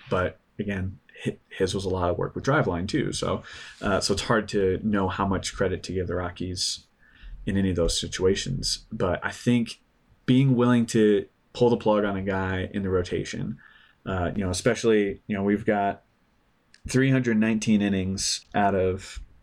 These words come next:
Senzatela, most of that in the rotation, not all of it, 'cause he spent a good amount of time in the bullpen as well. Um, he's got a five two one E R A. So personally, I would, I would like to see the Rockies say, "Okay, let's, let's try and develop someone who can actually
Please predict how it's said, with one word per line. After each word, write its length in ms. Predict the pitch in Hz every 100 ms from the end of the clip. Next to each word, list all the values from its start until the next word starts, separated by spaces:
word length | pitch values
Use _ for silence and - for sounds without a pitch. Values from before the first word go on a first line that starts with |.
| _ _ _ _ _ _ _ _ _
Senzatela, 800 | - - 110 101 104 95 92 90
most 480 | - 123 120 123 -
of 60 | 113
that 180 | 107 -
in 60 |
the 60 | 95
rotation, 460 | 92 92 - -
not 180 | 101 101
all 140 | 92 85
of 80 |
it, 120 | 92 -
'cause 120 | 104
he 60 | 104
spent 260 | - 98
a 40 | 92
good 200 | 101 95
amount 200 | 90 87
of 60 |
time 200 | 90 98
in 60 | 90
the 100 | 92
bullpen 380 | - 98 95 95
as 100 | 90
well. 380 | 95 90 90 - - - - _
Um, 300 | 101 95 90
he's 140 | 110
got 160 | 117 104
a 20 |
five 240 | - 104 -
two 180 | -
one 200 | 98 92
E 140 | 92 85
R 180 | - -
A. 280 | - - - _ - _ _ _ _ _ _
So 520 | - 107 95 92 90 - _ _ _ -
personally, 400 | - 135 - 113
I 80 | -
would, 240 | 107 214 - _ _
I 80 | 110
would 160 | 117
like 200 | 104 107
to 80 | 107
see 140 | -
the 120 | 107 98
Rockies 360 | 98 98 92
say, 160 | - 71
"Okay, 200 | - 127
let's, 320 | 110 143 -
let's 240 | 110 127 -
try 200 | 143 131
and 140 | 113
develop 440 | 101 98 95 95
someone 280 | - 92 92
who 100 | 98
can 120 | 92
actually 540 | 95 90 - 95 90